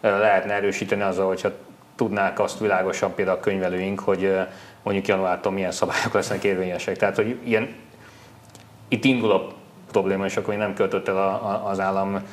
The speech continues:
ö, egyetlen fillért sem. Mondjuk, ö, és ez megint csak Parag Lászlóról szól, aki ugye a nagy híve a, a, a kataszigorításnak. Nem biztos, hogy most ő a legjobb gazdasági tanácsadó ilyenkor, amikor tényleg a,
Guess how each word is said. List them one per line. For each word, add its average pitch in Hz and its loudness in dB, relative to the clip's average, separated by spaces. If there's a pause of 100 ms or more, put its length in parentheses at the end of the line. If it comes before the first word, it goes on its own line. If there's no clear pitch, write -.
(200)
ö, 101 -6 (340)
egyetlen 101 0
fillért 92 0
sem. 101 0 (220)
Mondjuk, 113 2
ö, 117 0 (160)
és - 0
ez 110 4
megint 104 0
csak 104 0
Parag 101 4
Lászlóról 98 0
szól, 101 0
aki 95 -2
ugye 98 2
a - 2
nagy 95 -2
híve 90 -2
a, 92 2
a, 92 0
a 87 0
kataszigorításnak. 113 -2 (420)
Nem 110 2
biztos, 104 -2
hogy 104 0
most 101 -2
ő 101 2
a 95 2
legjobb 92 0
gazdasági 92 0
tanácsadó 92 0
ilyenkor, 95 2
amikor 95 0
tényleg 92 0
a, 95 2